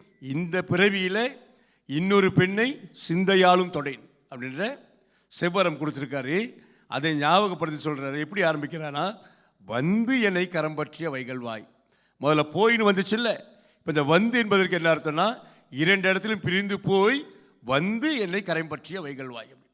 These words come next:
இப்படி எந்த இடத்தில் நீங்கள் கம்பனை தொட்டாலும் அதிலிருந்து விடுபடவே முடியாது. அறிவொளி அவர்கள், மறைந்த அறிவொளி சொன்னார், "கம்பனை தொட்டவர்களை கம்பன் ஒருபோதும் கைவிட மாட்டான்."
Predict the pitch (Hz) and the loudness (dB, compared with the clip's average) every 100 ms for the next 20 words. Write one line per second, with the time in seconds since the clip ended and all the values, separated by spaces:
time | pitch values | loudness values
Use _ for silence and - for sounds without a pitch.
0 | _ 185 190 151 160 220 247 254 233 220 | _ -14 -10 -6 -6 -6 -8 -6 -6 -8
1 | 226 214 196 180 180 175 160 135 135 - | -8 -8 -6 -8 -8 -8 -10 -12 -18 -20
2 | _ _ _ _ _ _ _ _ _ _ | _ _ _ _ _ _ _ _ _ _
3 | _ _ _ _ 131 156 190 190 165 165 | _ _ _ _ -4 -2 -2 -2 0 2
4 | 180 180 196 160 147 123 - _ _ _ | 2 4 2 0 -6 -6 -10 _ _ _
5 | _ - 120 170 190 180 170 165 151 147 | _ -10 -4 0 2 4 2 2 -2 -2
6 | 170 185 170 156 180 175 151 151 131 _ | -2 0 -2 -2 -6 -10 -14 -16 -18 _
7 | _ _ _ _ - 151 185 196 185 180 | _ _ _ _ -8 -6 -2 0 0 -2
8 | 156 190 180 175 196 156 160 160 151 151 | -4 -2 -2 -2 -6 -8 -6 -6 -6 -4
9 | 165 185 185 156 139 120 107 _ | -2 -2 -2 -10 -18 -20 -20 _